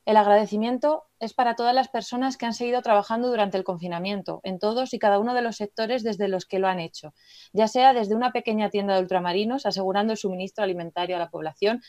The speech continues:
hasta aquellas personas que desde los equipos de gobierno y oposición,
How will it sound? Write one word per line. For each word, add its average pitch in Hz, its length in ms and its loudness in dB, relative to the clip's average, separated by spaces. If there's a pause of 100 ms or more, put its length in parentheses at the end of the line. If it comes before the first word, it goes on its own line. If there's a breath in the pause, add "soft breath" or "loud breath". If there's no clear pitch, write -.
(240 loud breath)
hasta 220 240 2
aquellas 254 320 2
personas 220 420 -2
que 208 120 -2
desde 190 240 0
los 185 180 -2
equipos 226 400 0
de 247 100 0
gobierno 202 480 2
y 156 80 -4
oposición, 180 680 -6